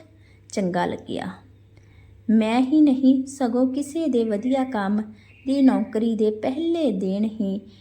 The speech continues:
ਇਸ ਤਰ੍ਹਾਂ ਕਦਰ ਪੈ ਜਾਵੇ ਤਾਂ ਹਰ ਇੱਕ ਨੂੰ ਚੰਗਾ ਹੀ ਲੱਗੇਗਾ। ਆਫਿਸ ਵਿੱਚ ਮੇਰਾ ਪਹਿਲਾ ਦਿਨ ਬਹੁਤ ਵਧੀਆ ਲੰਘਿਆ।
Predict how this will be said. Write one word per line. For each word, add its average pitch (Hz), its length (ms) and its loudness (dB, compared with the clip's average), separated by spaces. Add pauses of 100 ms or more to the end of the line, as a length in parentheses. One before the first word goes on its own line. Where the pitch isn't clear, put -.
(160)
ਇਸ 294 160 0
ਤਰ੍ਹਾਂ 214 340 -2
ਕਦਰ 202 320 -2
ਪੈ 196 340 -4
ਜਾਵੇ 202 380 -2
ਤਾਂ 202 480 -6 (560)
ਹਰ 294 240 2 (140)
ਇੱਕ 233 360 -4 (440)
ਨੂੰ 254 180 2
ਚੰਗਾ 196 340 -4
ਹੀ 277 160 -4
ਲੱਗੇਗਾ। 190 540 -2 (2000)
ਆਫਿਸ 294 440 2
ਵਿੱਚ 269 240 -2
ਮੇਰਾ 247 280 2
ਪਹਿਲਾ 254 460 -4
ਦਿਨ 226 320 0
ਬਹੁਤ 269 460 -4
ਵਧੀਆ 196 520 -4 (480)
ਲੰਘਿਆ। 175 520 -2